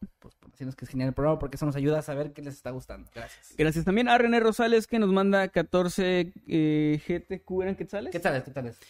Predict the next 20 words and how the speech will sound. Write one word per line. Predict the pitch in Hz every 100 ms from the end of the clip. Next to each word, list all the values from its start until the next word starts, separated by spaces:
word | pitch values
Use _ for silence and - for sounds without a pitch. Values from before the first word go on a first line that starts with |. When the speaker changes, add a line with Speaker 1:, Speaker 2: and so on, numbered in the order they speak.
| _ _
Speaker 2:
Quetzales, | 147 190 190 208
gracias. | 185 196 - 247 240
Y | 226
dice, | 240 269 247 220
"Espero | - 277
que | 277
hayan | 269 269 226
disfrutado | 240 190 214 202
sus | 202
vacaciones". | 202 165 156 139 - -
Sí, | - 247 262
muchas | 226 240 247
gracias, | 233 226 208
René. | 196 185
Venimos | 160 160 175
bastante | 160 160 160 175 165 _ - -
descansados, | 175 220 233 214 269 277 -
con | 247 240
bastantes | 208 196 185 175
ánimos. | 143 - - -